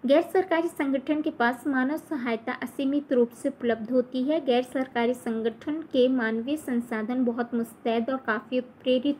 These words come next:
होते हैं, चूँकि वे मुख्य रूप से ऐसे स्वयंसेवक होते हैं जो स्वेच्छा से ही स्वयं इस कार्य क्षेत्र में शामिल होते हैं। उनके पास सूची व्यवस्थित करने और संबंध कानूनी मामलों से निपटने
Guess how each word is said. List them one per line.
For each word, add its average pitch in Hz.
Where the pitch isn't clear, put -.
होते 226
हैं, 247
चूँकि 349
वे 349
मुख्य 330
रूप 277
से -
ऐसे 240
स्वयंसेवक 262
होते 254
हैं 311
जो -
स्वेच्छा 262
से 294
ही 285
स्वयं 285
इस 262
कार्य 233
क्षेत्र -
में 302
शामिल 262
होते 208
हैं। 220
उनके 311
पास 302
सूची 254
व्यवस्थित 233
करने 277
और 311
संबंध 277
कानूनी 254
मामलों 247
से 269
निपटने 254